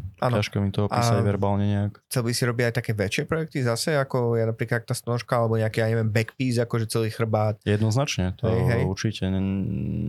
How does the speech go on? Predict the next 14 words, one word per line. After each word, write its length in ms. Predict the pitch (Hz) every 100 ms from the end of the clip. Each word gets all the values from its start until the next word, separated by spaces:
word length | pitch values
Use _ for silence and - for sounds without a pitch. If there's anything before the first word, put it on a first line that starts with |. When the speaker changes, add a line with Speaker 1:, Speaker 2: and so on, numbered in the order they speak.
| -
Speaker 2:
nie, 160 | - 107
že 100 | 98
ma 120 | 92
nebavia 420 | 90 87 85 87
také 240 | 92 101 120
maličkosti. 840 | 123 127 - 135 - - 151 147 _ _ _ _
Ale 320 | 95 95 95 107
Speaker 1:
Ale 280 | 135 127
Speaker 2:
miestami 320 | 110 98 107 104
som 160 | 123
Speaker 1:
mhm. 20 |
Speaker 2:
dosť 140 | 113 104
taký 160 | 98 95
pedantný 600 | 98 98 95 95 127